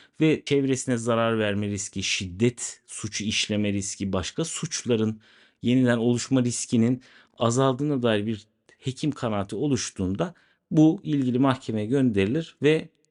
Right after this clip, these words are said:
taburculuğu talep edilir. Mahkeme bu karara uyabilir ya da tedavisi uzasın diyebilir. İkinci senaryoda tehlikelilik arz eden ama suç işlememiş hastalar.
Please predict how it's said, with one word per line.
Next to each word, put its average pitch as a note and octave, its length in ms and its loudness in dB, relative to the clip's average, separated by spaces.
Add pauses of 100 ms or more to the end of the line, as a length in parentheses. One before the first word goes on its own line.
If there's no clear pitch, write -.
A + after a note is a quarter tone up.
(100)
taburculuğu F#2+ 580 -2
talep C#3+ 320 -2
edilir. C#3+ 380 -4 (340)
Mahkeme D3 720 -2
bu D3 220 -8
karara G2 360 0
uyabilir D3 560 0
ya G#2+ 220 2
da C3+ 220 -6 (200)
tedavisi F#2+ 520 -2
uzasın B2+ 560 -2 (140)
diyebilir. A2+ 540 0 (280)
İkinci A#3 440 2
senaryoda C#3 760 0 (200)
tehlikelilik F3+ 720 2
arz C3 320 4
eden G3+ 260 0
ama D3 300 0 (280)
suç - 340 -2
işlememiş G2 520 0
hastalar. F#2 640 -4